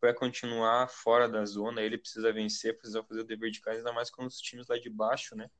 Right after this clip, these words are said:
Então, acredito que o time aí do, do, de Rafael Sobis e companhia aí vai,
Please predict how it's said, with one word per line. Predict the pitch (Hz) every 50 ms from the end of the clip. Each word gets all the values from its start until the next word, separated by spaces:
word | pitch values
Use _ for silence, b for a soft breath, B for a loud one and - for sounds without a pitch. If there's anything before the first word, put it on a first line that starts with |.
| _ _ _ _ _ _ _ _ _ _ _ b b b b b b _ _ _ _
Então, | - 113 113 120 123 123 123 120
acredito | 120 - 117 113 113 113 120 113 110
que | - - 123
o | 120
time | - - - 123 120 120
aí | 117 120 120
do, | 117 117 113 110 107 - - _ -
do, | 120 120 - - - -
de | 127 127
Rafael | 131 123 - - 127 123 123 127
Sobis | 123 - - 117 120 123 123 120 120
e |
companhia | 113 - 117 113 - 123 113 110 110 113 113
aí | 113 113 117
vai, | 117 117 117 117 120 120 120